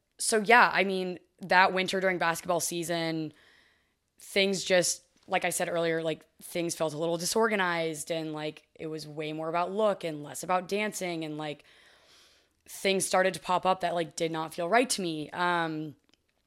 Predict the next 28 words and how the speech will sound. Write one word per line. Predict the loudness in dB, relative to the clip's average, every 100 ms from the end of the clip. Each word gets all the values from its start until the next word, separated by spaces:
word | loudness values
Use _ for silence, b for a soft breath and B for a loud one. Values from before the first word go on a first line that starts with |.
| -20 -8
the | -6
first, | 0 2 2
like, | 2 0
bad | -2 2 2 2 -2 _ _ -6
body | -2 0 -2
experience | -2 -4 -4 -6 -6 -6
that | -4
I | -2
remember | -2 -4 -4 -4 -6
is | -6 -6 -6 -6 -8 b b b b -18
the | -12 -8 -6 -4 -4 -4 -8 -10 _ _ _
captain | -10 -6 -6 -4 -4
of | -4
our | -6
team | -6 -2 0 0 -2 -4 -6
one | -4 -4
day | -2 -2
after | -2 -6
practice | -6 -6
was | -4
like, | -6
"Hey, | -4 0 0 0
like, | -2 -4 b b b b -6
everybody, | -4 -2 0 0 -2
like, | -4 -6
I | -6
need | -6
to | -6